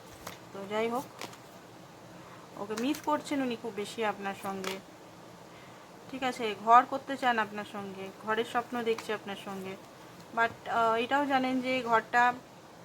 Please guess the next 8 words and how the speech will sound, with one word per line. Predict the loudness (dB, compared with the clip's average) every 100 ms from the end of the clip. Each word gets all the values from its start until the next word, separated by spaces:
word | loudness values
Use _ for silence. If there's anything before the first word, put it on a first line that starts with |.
| -20 -20 -20 -20 -20 -20 -20 -20 -20 -20 -10
বাউন্ড, | 10 12 12 8 2
মানে | 4 4 4 0 -2 -2 6
ফাউন্ডেশনটা, | 6 6 0 0 0 4 4
মানে | 4 2 4
বাস্তবে | 4 4 -2 -2 4
ফাউন্ডেশনটা | 6 6 4 0 0 0
খুব | -2 -6
ঢিলা। | -6 -4 -4